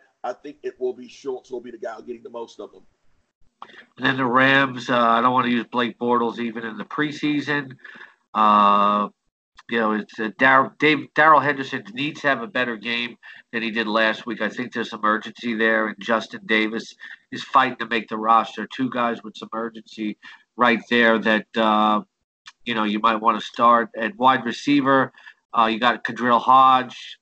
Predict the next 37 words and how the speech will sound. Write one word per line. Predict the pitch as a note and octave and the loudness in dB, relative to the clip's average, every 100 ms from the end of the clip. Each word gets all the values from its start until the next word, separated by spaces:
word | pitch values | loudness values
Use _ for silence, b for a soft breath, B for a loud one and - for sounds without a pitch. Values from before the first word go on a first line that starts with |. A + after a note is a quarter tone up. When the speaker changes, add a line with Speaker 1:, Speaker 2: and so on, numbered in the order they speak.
| _ | _
Speaker 2:
uh, | A2+ A2 A2 A2 | -2 0 0 -2
is | G2 G#2+ - | -8 -10 -6
somebody | B2+ A#2+ A#2+ A2+ | -6 -4 -6 -4
that's | A2 - | -8 -6
had | A#2+ A2+ | -4 -4
a | |
really | G2+ A2+ A2 G#2+ | -6 -6 -4 -4
good, | A2+ A2 | -4 -2
uh, | G#2+ G#2 G2 b b _ - - | 0 -2 -4 b b _ -18 -4
good | A#2+ - | -4 -2
preseason | C#3+ C#3 C3 C#3+ C#3+ B2 C3+ C3 A#2+ | 0 0 0 0 0 0 -4 -4 -6
and, | A2 | -6
and | G#2+ A2 G#2 | -6 -6 -6
somebody | - A#2+ A#2+ A2+ | -4 -2 -2 -4
that | A2+ G#2+ | -6 -8
you | A2 | -12
could | - - | -14 -2
target. | C3+ C3 C3 C3+ B2 _ _ _ _ - | 4 6 4 0 -2 _ _ _ _ -2
Uh, | A2 G#2+ G#2+ G#2+ - _ _ - - _ - | 4 6 6 4 0 _ _ -20 -20 _ -4
tight | D3 D3 D3+ | 2 4 4
ends, | D3+ D3 C3+ B2+ | 4 2 -4 -10
you | D3+ | -4
know, | C3+ | -2
Ev-, | B2+ C3 | 0 -2
it | B2+ | -4
could | D3+ | -6
be | C#3 C#3 | -2 2
Everett | C#3 B2 B2+ A#2+ | 2 0 -4 -4
and | A2+ | -6
Higbee | B2 G#2+ A2+ | -8 -4 -4
really | G#2 A2 A2+ A2 | -2 0 2 0
when | G2+ G#2+ | -2 -8
the, | G2+ - _ _ _ | -12 -18 _ _ _
when | A#2 A2 | -4 -4
the | G#2+ | -6
season | A#2+ A2 F#2+ F#2 | -4 -4 -4 -12
starts. | - G2 F#2+ - - | -2 0 0 -2 -16